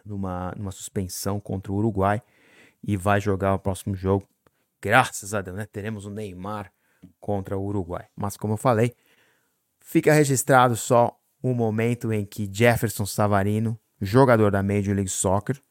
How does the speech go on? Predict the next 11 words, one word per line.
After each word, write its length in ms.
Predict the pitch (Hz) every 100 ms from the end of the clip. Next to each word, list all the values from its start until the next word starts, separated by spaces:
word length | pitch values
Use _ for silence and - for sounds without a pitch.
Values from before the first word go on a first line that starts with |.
| -
jogando 460 | 123 160 156 156 151
do 160 | 202
lado 440 | 156 120 127 135 135
do 100 | 131
Soteldo, 680 | - 151 - 117 123 151
né, 120 | 113 131
que 140 | -
hoje 180 | 98 95
joga 280 | 95 92 90
no 100 | 90
Santos, 440 | - 104 - -